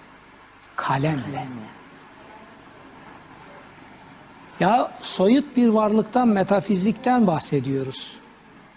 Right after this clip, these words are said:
Speaker 1: Elle tutulan, gözle görülen bir varlık değil ve burada kalem kullanılıyor. Kalemin insan hayatında,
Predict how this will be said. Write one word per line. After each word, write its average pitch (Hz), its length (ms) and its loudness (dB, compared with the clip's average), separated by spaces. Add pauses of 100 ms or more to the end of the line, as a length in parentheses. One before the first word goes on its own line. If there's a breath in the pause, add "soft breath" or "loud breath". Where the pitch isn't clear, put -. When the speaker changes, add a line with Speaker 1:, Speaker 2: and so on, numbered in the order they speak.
(240)
Speaker 1:
Elle 214 340 2
tutulan, 208 480 2
gözle 208 300 4
görülen 202 480 4
bir 190 100 4
varlık 190 460 2
değil 151 220 2
ve 196 140 2
burada 202 460 0
kalem 233 400 0
kullanılıyor. 123 800 -12 (3750)
Kalemin 208 680 4
insan 190 440 2
hayatında, 175 1080 2